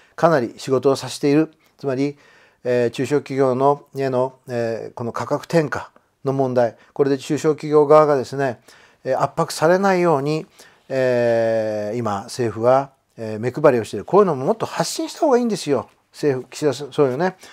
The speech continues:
いつも政権には言ってます。えー、もっと派手に発信してほしいと。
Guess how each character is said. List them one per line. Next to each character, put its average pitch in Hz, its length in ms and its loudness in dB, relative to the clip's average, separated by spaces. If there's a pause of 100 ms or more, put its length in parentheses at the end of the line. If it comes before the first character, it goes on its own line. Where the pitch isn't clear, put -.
(160)
い 165 60 -6
つ 147 100 -6
も 135 60 -2
政 123 240 -2
権 131 140 -4
に 131 60 -4
は 120 60 0
言 117 80 -2
っ - 20 -18
て 135 100 -4
ま 131 120 -4
す。 - 160 -18 (400)
え 120 160 -4
ー、 - 20 -4
も 180 120 4
っ - 60 0
と - 60 -4
派 156 240 0
手 196 40 2
に 160 60 -2
発 107 220 -8
信 127 120 -12
し - 60 -14
て 147 60 -4
ほ 151 80 -2
し 143 140 -10
い - 20 -18
と。 - 80 -20